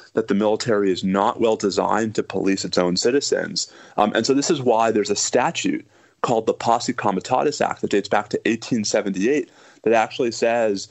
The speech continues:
um, you can't use the military for law enforcement unless Congress has especially authorized it, unless there's some other statute that says, yes, in these circumstances you can use the military.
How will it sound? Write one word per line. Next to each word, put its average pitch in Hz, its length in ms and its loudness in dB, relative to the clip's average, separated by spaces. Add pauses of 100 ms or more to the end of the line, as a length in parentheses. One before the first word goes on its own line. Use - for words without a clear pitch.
(280)
um, 92 380 0
you 110 160 -6
can't - 480 -4
use 92 240 -4
the 95 80 -2
military 95 760 0 (280)
for 107 580 2
law 92 360 2
enforcement 98 640 -2 (300)
unless 113 360 2
Congress 113 460 0
has 101 200 0
especially 113 640 0
authorized 95 600 -2
it, - 60 -8
unless 98 220 0
there's 90 220 0
some 92 340 2
other 113 380 2
statute 98 420 -2
that - 140 -2
says, 90 420 0 (320)
yes, 101 280 0
in 110 200 2
these 104 160 0
circumstances 98 580 -2
you 90 80 0
can 92 160 0
use 262 200 2
the 135 80 2
military. 104 560 2